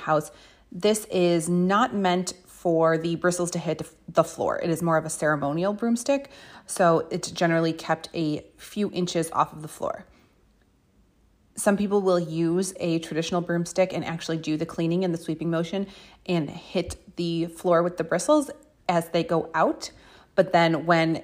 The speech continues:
they sweep inwards to bring in positivity and luck, they then keep the bristles off of the floor as they sweep inwards. So it's all personal preference and what type of,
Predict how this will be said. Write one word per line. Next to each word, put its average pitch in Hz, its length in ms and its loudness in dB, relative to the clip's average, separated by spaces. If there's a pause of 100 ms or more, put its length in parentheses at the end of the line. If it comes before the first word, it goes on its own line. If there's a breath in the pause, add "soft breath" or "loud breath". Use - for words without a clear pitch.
they 165 220 -4
sweep 175 540 -4
inwards 185 480 4
to - 180 -4
bring 170 320 0
in 170 300 2
positivity 160 880 0
and 156 180 -4
luck, 147 300 0 (320 loud breath)
they 170 160 4
then 160 300 4
keep - 260 -6
the 156 60 -8
bristles 151 420 -2
off - 140 0
of - 120 -10
the - 60 -6
floor 143 240 2
as 131 140 0
they 127 120 -6
sweep - 460 -8
inwards. - 480 -10 (420)
So 127 120 2
it's - 140 0
all 139 180 8 (240)
personal 214 280 4
preference - 500 -4
and 160 320 0
what 160 140 0
type 180 300 2
of, 143 280 4